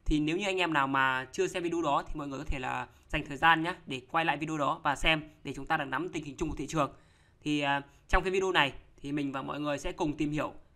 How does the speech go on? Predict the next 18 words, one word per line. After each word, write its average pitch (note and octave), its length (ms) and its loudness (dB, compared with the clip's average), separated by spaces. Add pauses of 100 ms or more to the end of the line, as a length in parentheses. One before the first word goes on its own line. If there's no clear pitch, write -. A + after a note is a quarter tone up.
(140)
các G3 120 8
cái G3 100 -10
thông F3 160 -6
tin E3 300 4 (340)
về C#3+ 440 -2 (320)
những A3 160 -4
cái B3+ 80 -10
thể C#4 140 6
loại C#3+ 200 0
game F3+ 180 4
nổi C3+ 120 0
bật D3+ 180 0
nhất A3+ 180 2 (340)
có D#3 100 0
trong F3+ 180 -2
GameFi E3+ 300 0
hiện E3+ 180 -10
tại D#3+ 180 4